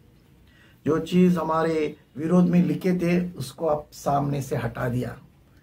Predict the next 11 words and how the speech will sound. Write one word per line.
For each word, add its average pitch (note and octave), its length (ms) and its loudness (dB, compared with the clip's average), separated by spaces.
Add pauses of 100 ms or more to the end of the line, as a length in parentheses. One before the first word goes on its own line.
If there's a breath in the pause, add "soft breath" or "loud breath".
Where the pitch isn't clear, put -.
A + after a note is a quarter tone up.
(640 soft breath)
हम F3+ 280 6
धन्यवाद C#3 380 2
देते A#2+ 280 -4
प्रभु C3 320 -4
इस - 200 -4
सुसमाचार B2+ 680 -4
के A#2+ 100 -10
लिए। B2 220 -8 (680 soft breath)
हम C#3+ 140 0
मुक्ति F3 340 0
पाए, E3 640 0